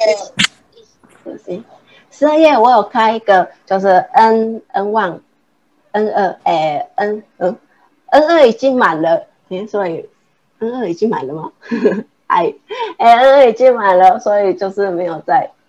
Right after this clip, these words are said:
哎，都没有再，哎，N二已经满了吗？忘记了。N one、N二，哎，N三、N四、N五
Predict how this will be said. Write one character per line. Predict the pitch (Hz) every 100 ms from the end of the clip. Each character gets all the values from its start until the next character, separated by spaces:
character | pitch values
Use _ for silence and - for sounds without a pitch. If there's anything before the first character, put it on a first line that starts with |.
| _ _ _
哎， | - - -
都 | 101 - - - _ _ _
没 | 185
有 | 165
再， | - 165 165 _ _ _ _
哎 | 170 - _ _
，N | 220
二 | 262 208
已 |
经 | - 214
满 | 147
了 | 127
吗？ | 165 202 - _ _ _ - - _ _
忘 | - 220 220
记 | 220
了。 | 202 - - -
N | - 269
one、 | 302 277 214
N | 240 269
二， | 254 254 202 - _
哎 | 190 190 185 180 175 175 165 - _ -
，N | 233
三、 | 226 226 220 -
N | 220
四、 | 220 226
N | - 208 214
五 | 180